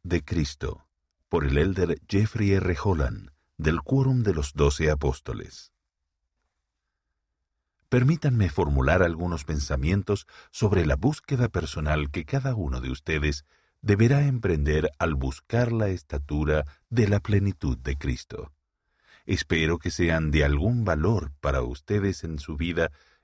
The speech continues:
y en las circunstancias en las que se encuentran. Algunos de ustedes están donde quieren estar, o, al menos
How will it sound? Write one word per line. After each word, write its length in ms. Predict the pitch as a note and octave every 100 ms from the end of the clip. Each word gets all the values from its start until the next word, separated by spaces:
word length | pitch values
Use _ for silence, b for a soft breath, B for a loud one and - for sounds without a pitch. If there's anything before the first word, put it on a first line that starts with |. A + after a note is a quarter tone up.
| b -
y 140 | G#2+
en 100 | A2
las 100 | A2+
circunstancias 1040 | - A2+ - A2 - D3+ D#3 D3 D3+ -
en 100 | F2+
las 160 | D2 C#2
que 120 | F2
se 180 | - F2
encuentran. 680 | E2+ D#2+ C2+ - B1+ B1 C#2+ _ _ _ _ _ _ _ _ _ _ _ _ _ _ _ -
Algunos 480 | B2+ D3 D#3+ C#3
de 80 | E2
ustedes 560 | C#2+ - F2+ D#2+ D#2 - b b
están 480 | A2 - C#3+ D3+ C3+
donde 340 | A2+ E2+ C#2+
quieren 380 | C#2+ D#2+ D2+ E2
estar, 500 | F#2 - B2 C#2+ C2 _ _ _ _ _ _ -
o, 340 | G2 D#2+ D#2+ -
al 180 | E2
menos 540 | C#2+ B2 - C#2+ -